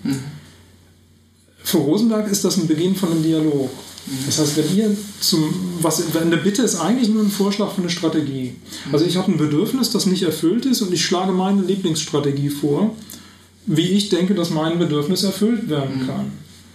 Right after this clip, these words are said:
Speaker 2: So, jetzt könnt ihr Nein zu der Strategie sagen. Ihr könnt sagen, „Nee, also das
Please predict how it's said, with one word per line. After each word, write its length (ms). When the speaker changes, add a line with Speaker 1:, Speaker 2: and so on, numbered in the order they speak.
Speaker 2:
So, 100
jetzt 160
könnt 180
ihr 140
Nein 380
zu 100
der 160
Strategie 480
sagen. 420
Ihr 120
könnt 180
sagen, 200
„Nee, 120
also 280
das 400